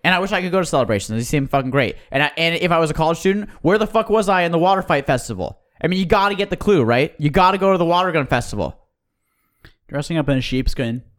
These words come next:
Speaker 2: with a wooden mask and horns always makes me randy. Always. And you burn something,
Speaker 1: Absolutely.
Speaker 2: it makes you doubly randy.
Speaker 1: Absolutely.
Speaker 2: There you go.
Speaker 1: Hundred percent.
Speaker 2: That's the takeaway.
Speaker 1: That's the takeaway I have.
Speaker 2: Shout out to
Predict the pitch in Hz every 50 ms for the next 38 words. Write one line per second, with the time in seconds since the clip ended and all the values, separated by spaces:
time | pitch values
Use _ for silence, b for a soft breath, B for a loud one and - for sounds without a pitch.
0 | _ - 117 120 110 127 131 131 123 123 120 113 107 - 117 107 104 117 117 117
1 | 113 - - - 117 117 120 120 113 117 113 107 101 - 107 101 95 87 85 80
2 | 76 69 - - - _ _ _ _ _ _ _ _ _ _ _ _ _ _ _
3 | _ 156 156 156 147 - 90 - - - 160 175 175 151 - 156 151 156 - -
4 | 185 160 143 143 139 110 143 147 139 - - 143 120 131 120 117 117 110 101 101
5 | 98 95 87 85 82 - - _ - 85 85 - - - 64 55 50 117 127 127
6 | 127 117 107 113 92 85 - - - 113 92 92 - - - - - 58 - 127
7 | 127 - 120 101 - 101 92 - 85 82 90 - - - - 107 104 92 - -
8 | - - 69 - - 53 53 52 53 - - - - 175 180 190 196 190 190 -
9 | 190 180 170 170 180